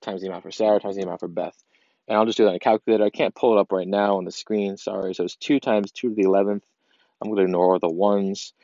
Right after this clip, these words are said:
For Greg, it's two times two to the eleventh, so it's two to the twelfth, times four times six, choose three,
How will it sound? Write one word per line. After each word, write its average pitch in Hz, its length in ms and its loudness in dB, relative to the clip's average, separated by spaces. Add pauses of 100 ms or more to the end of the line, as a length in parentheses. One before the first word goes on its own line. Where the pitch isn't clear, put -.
(200)
For - 100 -4
Greg, 127 360 6
it's 110 120 2
two 120 120 -4
times 107 260 -2
two - 180 -6
to - 80 -6
the 104 80 2
eleventh, 95 320 2
so - 40 -6
it's 85 80 -10
two - 120 -12
to 82 60 -4
the 82 80 -8
twelfth, 107 440 0 (680)
times 107 500 0
four 113 520 2
times 95 1000 -8 (160)
six, - 760 -6
choose 101 880 -4 (240)
three, 135 460 -2